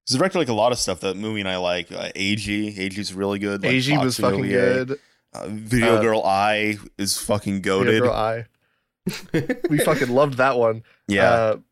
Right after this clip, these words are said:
Speaker 2: video definitely coming at some point on that one.
Speaker 1: Yes, uh, eventually.
Speaker 2: <laughs> It may or may not have been mentioned in a, a video that I may or may not be working on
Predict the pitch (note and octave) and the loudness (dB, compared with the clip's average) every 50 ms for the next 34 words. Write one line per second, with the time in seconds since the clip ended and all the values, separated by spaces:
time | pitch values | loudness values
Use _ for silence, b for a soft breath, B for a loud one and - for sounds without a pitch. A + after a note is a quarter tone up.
0 | _ - E3+ C#3+ B2 D#3 E3 F3 F3+ F3+ E3+ D#3+ D3+ C#3+ C3+ B2+ - _ _ _ | _ -16 -10 -2 0 2 2 4 4 4 6 6 6 6 4 2 -2 _ _ _
1 | - D3+ B2 E3+ F#3+ F#3+ - G3 F3 E3 D3 - - - D#3 D#3+ D3+ C#3+ C#3 C3+ | -4 0 2 4 4 4 4 4 4 4 2 2 2 2 2 2 2 2 2 0
2 | - - D#3+ D#3+ E3 D#3+ - C#3 A#2 A2 A2+ A2 A2+ A#2+ A#2 G#2+ A2 A2 G#2+ G#2 | 0 0 0 0 0 0 0 0 2 2 2 0 0 0 0 2 2 0 0 -2
3 | A2 G#2+ G#2+ - A#2+ A#2 G#2 F#2 - - - - - A#2 B2 B2+ C3 C3+ B2+ B2 | -4 -8 -6 0 2 4 4 4 2 0 -2 -2 -2 0 0 2 2 2 2 4
4 | C#3+ D3+ D#3 D3 - - G2+ - - - - - - _ _ _ _ _ _ _ | 4 4 4 2 0 -2 -4 -4 -4 -6 -8 -10 -14 _ _ _ _ _ _ _
5 | _ _ _ _ _ _ _ _ _ _ _ _ - A2+ F3+ F#3 E3 D3 D3 C#3 | _ _ _ _ _ _ _ _ _ _ _ _ -4 -2 0 2 2 2 2 4
6 | D#3 E3+ F#3 F3 E3 D3+ D3+ D3+ D#3 D#3 D#3+ E3 D#3 C#3+ C#3 C3+ C3 C#3 C3+ C3 | 4 4 4 4 4 4 4 4 4 4 4 4 4 4 4 4 2 0 2 2
7 | C3 C3+ C3+ C3+ - - C3+ C3 B2 A#2+ A#2 A2+ - - B2+ A#2 B2+ C3 B2+ B2+ | 2 2 2 0 0 -2 -2 -2 -2 -2 -2 -4 -4 -6 -4 -2 0 0 2 4
8 | B2+ B2 B2 A#2 A#2 A#2 A#2+ A2+ A#2 - B2 B2+ C3 C3 B2+ B2 B2 B2 B2 A#2+ | 4 4 6 6 4 2 2 -2 -6 -4 -2 0 2 2 2 2 2 2 2 2
9 | B2+ A#2+ - C3 B2 A#2 A#2+ A#2+ B2 - - A#2+ A#2 A2 A2 G#2+ G#2 G#2 - - | 0 0 0 0 0 2 2 2 0 -2 -2 -2 0 2 2 0 0 -2 -4 -6